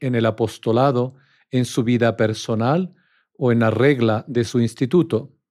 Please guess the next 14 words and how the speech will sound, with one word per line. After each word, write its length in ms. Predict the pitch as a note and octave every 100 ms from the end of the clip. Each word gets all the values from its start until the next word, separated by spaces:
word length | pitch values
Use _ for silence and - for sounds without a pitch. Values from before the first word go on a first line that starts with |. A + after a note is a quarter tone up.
| _ _ _ _ _ _ _ _ _ _ _ _ -
Esto 400 | D3 D#3 - F3
debe 220 | E3+ D#3+
hacerse 800 | D3 - C#3+ C3 - A#2 G#2+ - _ _ _ -
no 300 | B2+ D3 D#3+
con 180 | F#3
espíritu 680 | F3 D#3+ - - F3 E3 E3
de 100 | C#3
avaricia, 760 | C3 A#2 B2+ C3+ - G#2+ G#2+ - _ _ _ _ -
ni 180 | C3+
con 240 | C3 C3 A#2+
vistas 440 | C3+ C#3+ - A#2+
a 80 | A#2+
la 100 | A2+
ganancia, 760 | A2 A2+ C#3+ C3+ - A2 G#2